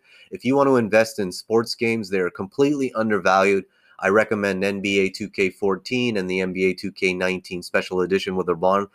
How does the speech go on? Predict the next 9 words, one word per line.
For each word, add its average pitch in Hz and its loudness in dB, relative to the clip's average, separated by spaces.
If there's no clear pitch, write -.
Um, 90 -2
full 113 4
disclosure, 104 2
I've 90 4
gone 92 2
heavy 101 2
into 95 2
those 90 0
positions. 87 -6